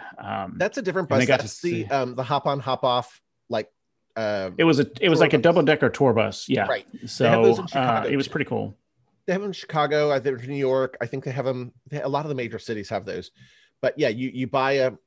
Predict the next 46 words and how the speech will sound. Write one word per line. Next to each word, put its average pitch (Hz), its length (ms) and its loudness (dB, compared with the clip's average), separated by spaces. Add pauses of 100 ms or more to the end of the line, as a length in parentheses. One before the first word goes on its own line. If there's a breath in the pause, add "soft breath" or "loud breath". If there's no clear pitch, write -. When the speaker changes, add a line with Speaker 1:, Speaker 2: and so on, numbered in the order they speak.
Speaker 2:
you 139 100 -4
know, 123 80 -4
like, 123 140 -2
a 135 40 0
day 117 220 0
pass 110 560 -6 (460 soft breath)
for 123 200 2
the 110 260 -2
hop 120 200 -4
on, 123 140 0
hop 117 200 -6
off 110 220 -2
tour. 113 240 -4
So 110 340 -4 (320 soft breath)
you 131 100 -4
get 135 120 2
on 135 160 2
the 147 60 -2
bus 127 480 -2
and 120 100 -6
you 120 80 -8
go, 120 360 2 (100)
you 120 140 -8
know, 113 100 -4
to - 140 -2
the 117 80 4
next - 340 -4 (720)
sightseeing 135 520 -2
location, 120 480 -2
and 117 100 -6
you 120 60 -6
get 113 120 -4
off 113 220 -2
and 113 120 -6
you 117 60 -8
experience 117 480 -6
that, 107 180 -2
and 110 80 -6
you 110 100 -6
walk 113 220 -2
around 110 240 -2
a - 40 -8
little 110 140 -6
bit, 104 260 -2
and 107 100 -10
then 104 200 -8